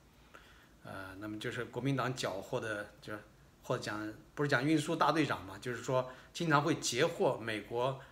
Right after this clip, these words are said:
提供给国民党的军援。啊，有的时候打仗打胜了，那缴获了也是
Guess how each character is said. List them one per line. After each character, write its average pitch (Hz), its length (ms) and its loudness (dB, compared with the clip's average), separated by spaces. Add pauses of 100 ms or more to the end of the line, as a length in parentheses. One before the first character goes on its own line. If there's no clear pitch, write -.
(160)
提 - 160 -2
供 143 180 4
给 120 120 -2
国 120 120 -4
民 131 160 2
党 95 140 -2
的 98 60 -10
军 127 240 -4
援。 104 340 -6 (460)
啊， 98 260 -10
有 104 140 -10
的 131 80 -2
时 123 80 -2
候 127 80 2
打 101 180 -2
仗 123 220 0
打 95 160 -4
胜 135 220 0
了， 113 100 -2
那 113 80 -4
缴 95 220 -8
获 113 180 -6
了 101 100 -8
也 98 80 -10
是 101 300 -10